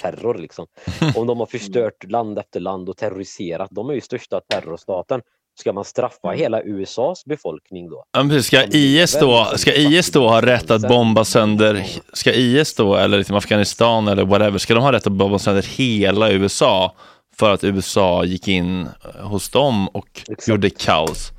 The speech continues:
Speaker 2: Det blir ju väldigt, eh, våldsamt <laughs> världsordning.
Speaker 3: Jag tänker att, eh, elfte december visar väl ungefär vad västvärlden tycker om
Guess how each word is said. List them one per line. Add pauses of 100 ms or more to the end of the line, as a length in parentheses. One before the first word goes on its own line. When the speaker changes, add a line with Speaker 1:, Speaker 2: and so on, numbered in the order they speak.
(520)
Speaker 2:
Det
blir
ju
väldigt,
eh, (840)
våldsamt
<laughs> (240)
världsordning.
Speaker 3:
Jag
tänker
att, (200)
eh,
elfte
december
visar
väl
ungefär
vad
västvärlden
tycker
om